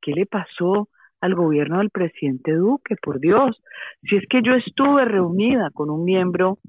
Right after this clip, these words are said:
de la Policía Nacional de Antinarcóticos que me decía que el decreto estaba listo, doctor Londoño, para fumigar, que habían logrado, eh, establecer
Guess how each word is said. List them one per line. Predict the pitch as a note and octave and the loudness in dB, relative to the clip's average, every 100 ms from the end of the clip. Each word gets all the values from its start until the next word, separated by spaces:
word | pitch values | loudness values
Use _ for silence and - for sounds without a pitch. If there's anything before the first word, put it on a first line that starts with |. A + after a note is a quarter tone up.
| _ | _
de | F#3 | 0
la | E3+ | 2
Policía | E3 D#3+ D3 - D#3+ | 2 0 -2 -2 0
Nacional | E3+ G3 F#3+ D#3 D3 | 0 0 -2 -2 -2
de | D3+ | -2
Antinarcóticos | F#3 G#3+ G3+ E3 - E3 D#3+ F#3+ G#3 G3+ | -2 -2 -2 -4 -2 -2 -2 -2 -2 -4
que | - | -4
me | F3 D3+ C#3 | -4 -2 -2
decía | - E3+ | -2 -4
que | - | 0
el | A3+ | 0
decreto | G#3 F3 F3+ F#3 - | 0 0 0 0 0
estaba | G#3+ - G#3+ G#3+ | -2 0 0 2
listo, | G#3+ A#3 B3 - C4+ | 2 0 -2 0 0
doctor | C4 - F#3 | 0 0 0
Londoño, | G3 G#3 G#3+ A#3+ C4 C4+ - - - - - - | 2 0 0 2 2 2 -2 -10 -14 -12 -14 -4
para | - G3 | 0 0
fumigar, | G3 A3+ G#3 F#3+ G#3 C#4 D4 C4+ | 0 0 2 2 2 2 2 -2
que | - | 0
habían | G#3 G#3+ A#3 C4 | 0 2 2 2
logrado, | B3+ A#3 A3 A3 B3+ D#4 D#4+ D#4+ F4 _ _ _ _ _ | 2 2 2 2 2 2 2 0 -2 _ _ _ _ _
eh, | G#3+ G#3 G3 | -2 -2 -2
establecer | - A3 - A#3 G3+ G3 F#3+ G#3+ A3 | -2 -6 -4 -2 -2 -2 -2 -4 -4